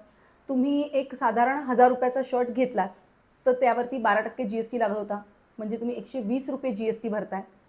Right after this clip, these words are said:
पण तोच जर आता पाच टक्क्यामध्ये गेला,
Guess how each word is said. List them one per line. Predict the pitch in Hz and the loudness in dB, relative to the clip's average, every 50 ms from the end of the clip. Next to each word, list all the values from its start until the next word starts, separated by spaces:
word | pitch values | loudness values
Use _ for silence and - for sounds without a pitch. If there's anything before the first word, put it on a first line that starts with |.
| _ _ _ _ _ _ _ _ _ _ _ _ _ _ _ _ _ - | _ _ _ _ _ _ _ _ _ _ _ _ _ _ _ _ _ 4
पण | 320 349 349 - - - | 6 6 4 2 2 2
तोच | 330 320 349 381 370 - - | 4 4 4 4 0 -2 2
जर | 294 320 311 | 4 4 4
आता | 277 254 - 311 | 6 4 4 2
पाच | 320 320 - 285 269 320 311 - | 2 4 4 4 4 4 2 -2
टक्क्यामध्ये | - - - - 311 311 302 294 277 294 | -6 -8 -4 -2 0 0 2 2 0 0
गेला, | 285 247 247 214 196 190 | 0 0 0 0 0 -2